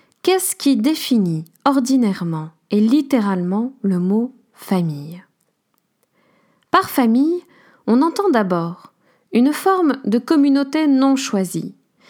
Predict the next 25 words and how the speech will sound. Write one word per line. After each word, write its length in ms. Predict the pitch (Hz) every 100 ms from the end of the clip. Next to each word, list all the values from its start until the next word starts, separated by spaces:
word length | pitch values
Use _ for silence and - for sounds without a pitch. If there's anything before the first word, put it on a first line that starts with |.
| - _
définie 680 | 190 233 233 254 254 302 359 - _ _
par 180 | - 196
des 120 | 190
liens 260 | 185 226 294
de 100 | 226
filiation 760 | - - 214 202 185 - 214 262
biologique 840 | 220 202 190 185 170 180 254 269
et 80 | 196
d'union 380 | 185 202 262 285
conjugale, 500 | 254 208 190 160 147 _ _ _ _ - _
ceux 560 | - - - 196 220 247
qu'on, 400 | - 202 202 208 -
euh, 160 | 180
retrouve 520 | 170 202 208 202 233 226
dans 200 | 185 175
un 160 | 170
arbre 280 | 208 220 190
généalogique 840 | 180 175 170 170 175 196 285 302
ou 80 | 240
dans 240 | 185 180 175
un 80 |
jeu 240 | 180 247 302
de 120 | 226
cette 260 | 214 294 277
famille. 520 | 185 165 160 170